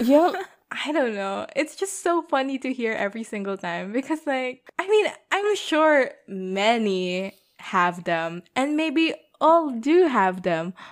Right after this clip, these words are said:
Speaker 2: But, like, are you sure? Have you studied every single culture in the world, Dean?
Speaker 1: And then they're looking back at where the trail disappears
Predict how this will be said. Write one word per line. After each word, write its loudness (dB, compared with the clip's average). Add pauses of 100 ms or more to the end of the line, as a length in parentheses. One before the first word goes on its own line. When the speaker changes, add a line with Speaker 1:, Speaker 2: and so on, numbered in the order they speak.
(100)
Speaker 2:
But, -4
like, 0
are 0
you 0
sure? -4
Have -2
you -2
studied -4
every -2
single -2
culture -2
in -2
the -2
world, -2
Dean? -2 (260)
Speaker 1:
And 2
then 2
they're 6
looking -4
back -2
at -4
where -6
the -6
trail -2
disappears -2